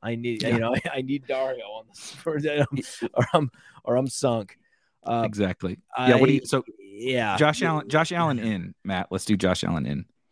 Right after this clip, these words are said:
Speaker 1: Oh yeah, you gotta play him a little bit.
Speaker 2: And you
Speaker 1: Even
Speaker 2: think
Speaker 1: so,
Speaker 2: his,
Speaker 1: I mean,
Speaker 2: his
Speaker 1: you would think,
Speaker 2: ownership's
Speaker 1: right? This, what would this, what would this total be if they knew he was playing? 'Cause I,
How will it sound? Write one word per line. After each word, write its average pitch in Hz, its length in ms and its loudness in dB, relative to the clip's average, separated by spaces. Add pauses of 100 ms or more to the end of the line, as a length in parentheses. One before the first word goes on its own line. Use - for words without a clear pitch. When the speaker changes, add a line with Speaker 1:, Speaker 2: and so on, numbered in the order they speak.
(560)
Speaker 1:
Oh 104 260 -2
yeah, 113 300 2
you 104 120 0
gotta 104 120 0
play 127 300 0
him 113 220 -4 (220)
a - 40 -8
little 151 120 4
bit. 113 220 0 (1120)
Speaker 2:
And 156 160 6
you 151 80 6
Speaker 1:
Even 143 60 4
Speaker 2:
think 190 120 4
Speaker 1:
so, 190 60 4
Speaker 2:
his, 165 80 12
Speaker 1:
I 160 80 12
mean, 139 160 4
Speaker 2:
his 147 80 4
Speaker 1:
you 180 80 8
would 160 60 12
think, 185 100 6
Speaker 2:
ownership's 208 360 6
Speaker 1:
right? 147 200 6
This, 202 180 6
what 226 200 8
would 247 100 2
this, 226 180 4
what 254 140 6
would 247 80 0
this 233 100 0
total 208 420 8
be 107 280 0
if 98 100 -8
they 113 240 0
knew 131 160 2
he 127 120 4
was 107 140 -2
playing? 110 640 -6
'Cause 120 140 -6
I, 131 120 0